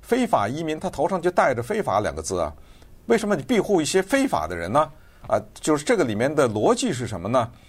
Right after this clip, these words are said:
啊，它的逻辑是这样的，所以这就是共和党和民主党在，一直在争论的这个问题。它的逻辑就是说呢，加州的逻辑是说这些人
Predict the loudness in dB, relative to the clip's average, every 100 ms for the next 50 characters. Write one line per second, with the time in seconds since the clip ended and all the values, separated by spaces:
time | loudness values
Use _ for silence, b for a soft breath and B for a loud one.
0 | b b -4 0 2 2 0 2 0 0
1 | -2 0 2 2 0 -4 -4 -14 b b
2 | b -2 0 2 0 2 0 2 0 2
3 | 0 0 -4 -2 -2 -2 -2 -2 -2 -4
4 | -2 2 2 2 -4 -8 -4 -4 -2 -2
5 | -2 -2 -6 -2 -2 -2 -4 -4 -4 0
6 | 0 0 -2 0 -2 0 2 2 2 b
7 | b b b b -2 2 2 0 -2 -4
8 | -2 -4 -6 -4 -4 -4 -4 -2 0 2
9 | 4 4 2